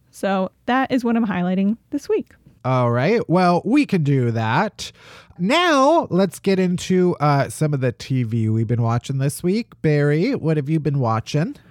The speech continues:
Speaker 1: I started watching Ramy on Hulu. Have you watched it?
Speaker 2: I haven't yet.
Speaker 1: So Ramy is a T V show on Hulu that's based off of the comedian Ramy Youssef's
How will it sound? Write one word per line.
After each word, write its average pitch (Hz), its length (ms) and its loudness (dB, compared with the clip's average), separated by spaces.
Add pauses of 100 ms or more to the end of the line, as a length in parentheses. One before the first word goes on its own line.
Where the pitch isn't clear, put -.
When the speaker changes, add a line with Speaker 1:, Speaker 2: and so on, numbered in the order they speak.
(300)
Speaker 1:
I 262 160 2
started 415 360 0
watching 294 460 0
Ramy 233 640 0
on 277 200 0
Hulu. 349 400 0
Have 269 160 -2
you 440 140 -2
watched 220 360 -6
it? 453 200 -6
Speaker 2:
I 170 160 2
haven't 185 460 0
yet. 175 600 0
Speaker 1:
So 262 340 0
Ramy 254 480 0
is 240 100 -2
a 233 80 0
T 240 140 0
V 233 100 2
show 240 160 0
on 214 160 0
Hulu 226 300 0
that's 208 220 -4
based 208 440 -2
off 202 320 0
of 208 300 0 (360)
the 214 140 -2
comedian 208 480 0
Ramy 190 360 0
Youssef's 190 680 -4